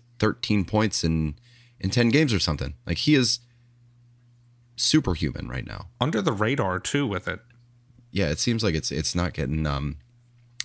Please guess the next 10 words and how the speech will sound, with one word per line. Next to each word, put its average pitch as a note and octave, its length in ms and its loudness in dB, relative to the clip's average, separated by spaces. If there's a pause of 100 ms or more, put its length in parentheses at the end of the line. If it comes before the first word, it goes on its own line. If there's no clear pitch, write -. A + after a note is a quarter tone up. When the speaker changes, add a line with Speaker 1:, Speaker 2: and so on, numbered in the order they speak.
Speaker 1:
not G#2+ 120 0
getting F#2+ 140 0
the D2 80 2
limelight E2+ 420 2
it C#2+ 80 -2
should, C#2+ 260 0
but D2 220 -4 (520)
that G#2 140 2
guy E2+ 320 2
is, D2 600 0